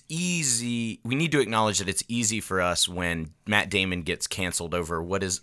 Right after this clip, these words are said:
pretty much an inert, like, pushback. It's easy for us as men to say, "Now, let's calm down and be reasonable." We just have to, I'm not saying that's not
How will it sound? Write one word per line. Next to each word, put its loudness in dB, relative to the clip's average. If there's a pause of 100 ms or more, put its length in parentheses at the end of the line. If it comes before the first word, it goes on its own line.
(140)
pretty -2
much 0
an -2
inert, -2 (300)
like, -4
pushback. -4 (600)
It's 2
easy 4
for 8
us 10
as 4
men 2
to -2
say, 4
"Now, 10 (380)
let's 8
calm 6
down 6
and -2
be 0
reasonable." -2
We -6
just 6
have 10
to, -2
I'm 10
not 8
saying 4
that's 4
not 2